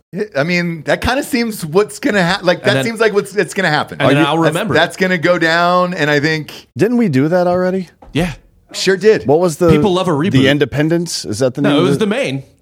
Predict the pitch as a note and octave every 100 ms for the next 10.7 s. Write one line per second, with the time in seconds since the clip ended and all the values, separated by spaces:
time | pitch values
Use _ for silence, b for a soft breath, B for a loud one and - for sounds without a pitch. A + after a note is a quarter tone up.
0 | _ - D#3+ - C#3+ C3+ A#2+ A#2 G3 A3
1 | D4 - D3+ D#3 C#3 D3 - F3 E3 F3+
2 | G3 F3 F#2+ F2+ F2 G2 F#2+ E2+ F2+ A2+
3 | A2+ - A2 A#2+ G#2 - - C3 F#3 F#3+
4 | E3 B2 A#2 F2 A2 A#2 F3+ C#3+ A2 G2
5 | F#2 G2 G#2 A2+ G2 G2+ D#2+ - F2+ F2
6 | - B1 - A#1+ - - B1 - A#1 -
7 | A#2+ C#3+ C3+ D3+ E3 C3 A#2 A2+ G2 F2
8 | - - G#2 G2+ E2+ C#2+ C#2+ _ _ _
9 | _ _ D#2+ - D#2 G1+ - - G#2 G2
10 | F2 E2+ D#2+ D2+ A#1+ G1+